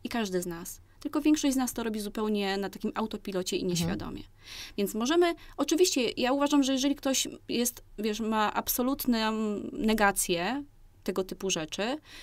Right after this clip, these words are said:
Speaker 1: to nie powinien się za nie brać, tak? Bo jakby nie wszystko jest dla wszystkich. Natomiast warto sobie uświadomić, że czy chcemy, czy nie chcemy, przyciągamy do swojego życia różne rzeczy. Może byłoby fajnie po prostu zacząć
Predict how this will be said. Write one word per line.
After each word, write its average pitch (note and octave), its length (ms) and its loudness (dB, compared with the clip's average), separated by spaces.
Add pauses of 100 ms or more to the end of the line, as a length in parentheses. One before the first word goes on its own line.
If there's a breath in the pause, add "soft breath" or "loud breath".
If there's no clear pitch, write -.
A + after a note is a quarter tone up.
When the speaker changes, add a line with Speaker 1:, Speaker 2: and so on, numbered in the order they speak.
(200 loud breath)
Speaker 1:
to D4+ 80 4
nie D#4 120 10
powinien D#4+ 380 6
się D4+ 140 2
za B3+ 120 4
nie A3+ 160 2
brać, F3+ 340 -4
tak? B3+ 340 -8
Bo D#4 220 2
jakby D#4 360 4
nie D4 240 8
wszystko D4+ 300 2
jest B3+ 120 2
dla G#3 100 -2
wszystkich. - 600 -8 (460 loud breath)
Natomiast C4 600 0 (500)
warto E4+ 280 2
sobie C#4 180 2
uświadomić, F3+ 760 -2
że G3+ 160 -4
czy G#3+ 120 -6
chcemy, C#4+ 340 2
czy D4 220 0
nie A3+ 240 4
chcemy, F#3+ 560 -2 (180)
przyciągamy A3+ 560 2
do G3 120 -6
swojego F#3 380 -6
życia F3+ 260 -8
różne E3 280 -8
rzeczy. - 300 -12 (200)
Może D#4+ 220 4
byłoby D4 300 0
fajnie G3 400 0
po G#3+ 120 -8
prostu F#3+ 340 -6
zacząć A3 420 -4